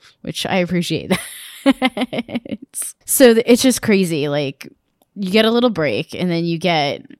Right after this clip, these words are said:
you know, Paige, who's brutally stabbed, and there's so much done to her, too. But I think, um, I could go through every death, but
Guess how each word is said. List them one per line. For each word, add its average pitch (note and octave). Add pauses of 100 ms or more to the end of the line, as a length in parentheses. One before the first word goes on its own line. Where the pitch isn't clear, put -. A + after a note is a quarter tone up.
you F3+
know, C3+
Paige, D3
who's E3
brutally D#3+
stabbed, B2+
and C#3+
there's D#3+
so E3
much C#3+ (120)
done D#3
to C3+
her, D3+
too. D#3+
But E3+
I F3
think, A3+
um, C#3+
I F3
could F#3+
go E3
through D#3+
every D3+
death, D3+
but C#3